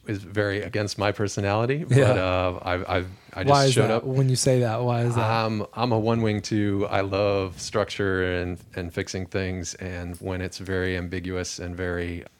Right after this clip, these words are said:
Speaker 1: indirect relational time, it often made me feel like I wasn't effective.
Speaker 2: Okay.
Speaker 1: But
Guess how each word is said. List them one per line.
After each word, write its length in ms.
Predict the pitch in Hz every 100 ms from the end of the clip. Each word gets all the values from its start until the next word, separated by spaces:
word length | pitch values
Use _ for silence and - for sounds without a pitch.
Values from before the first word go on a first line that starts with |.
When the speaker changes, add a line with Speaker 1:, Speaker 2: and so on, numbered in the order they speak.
| _
Speaker 1:
indirect 680 | 98 95 90 90 87 - - _ _ _ -
relational 520 | 98 90 90 - 87
time, 460 | - 92 87 87 87 - _
it 200 | - 92
often 320 | 92 90 90 82
made 200 | 92 87
me 100 | 85
feel 220 | - 90
like 160 | 85 85
I 40 |
wasn't 380 | 85 85 87 -
effective. 560 | - 82 - 82 - - _ -
Speaker 2:
Okay. 300 | 117 - 113 110 _
Speaker 1:
But 160 | - 98